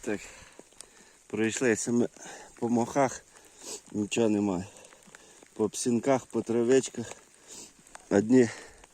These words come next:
підберезники трошки назбирали. Так, грибів дуже немає.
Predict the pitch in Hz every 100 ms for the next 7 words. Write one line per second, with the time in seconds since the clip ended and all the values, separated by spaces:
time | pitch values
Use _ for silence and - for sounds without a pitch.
0 | - - - - 113 113 123 120 101 104
1 | 92 107 95 107 101 - 104 107 101 104
2 | 104 104 101 107 - - - - - -
3 | - - - - - - - 104 98 95
4 | 107 110 123 110 120 107 107 110 117 139
5 | 175